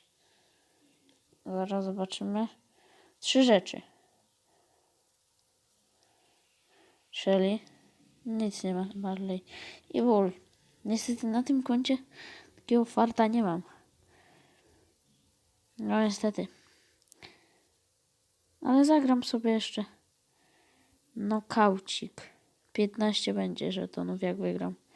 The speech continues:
A jaka jest w ogóle mapa? Taka. To wezmę sobie, może sobie wezmę, no nie wiem, może Jessie będzie dobra,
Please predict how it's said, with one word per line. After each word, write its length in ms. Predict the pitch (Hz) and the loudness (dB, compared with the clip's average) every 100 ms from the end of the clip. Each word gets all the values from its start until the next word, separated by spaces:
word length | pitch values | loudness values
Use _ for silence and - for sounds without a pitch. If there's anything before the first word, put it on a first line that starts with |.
| - - - _ _ - | -20 -20 -20 _ _ -2
A 60 | 202 | 0
jaka 360 | 208 214 202 | 2 0 0
jest 140 | 196 196 | 0 -4
w 80 | 190 | -4
ogóle 240 | 190 196 | -2 -2
mapa? 360 | 214 208 - 196 - _ _ _ _ _ _ _ _ _ _ _ | 0 -2 -4 -10 -12 _ _ _ _ _ _ _ _ _ _ _
Taka. 440 | - 202 190 - 190 - _ _ _ _ _ _ | -2 -2 -2 -10 -12 -14 _ _ _ _ _ _
To 120 | 226 | -8
wezmę 280 | 220 214 220 | -4 -4 -4
sobie, 300 | - 220 208 - - - - - - _ _ - _ 208 | -6 -4 -6 -6 -20 -20 -20 -20 -20 _ _ -20 _ -10
może 640 | 202 202 202 202 202 202 | -6 -4 -2 -2 -2 -4
sobie 320 | - 185 185 | -4 -4 -2
wezmę, 500 | 190 190 190 190 185 - - - _ _ _ _ _ _ _ _ _ _ _ _ _ _ _ _ _ _ - | -2 -4 -2 -2 -4 -6 -20 -20 _ _ _ _ _ _ _ _ _ _ _ _ _ _ _ _ _ _ -8
no 180 | 220 226 | -4 0
nie 120 | 214 | 0
wiem, 160 | 196 | 0
może 260 | 196 196 196 202 | 0 0 0 2
Jessie 240 | 208 214 | 0 0
będzie 240 | 214 208 | -2 0
dobra, 300 | 208 208 208 | 0 2 0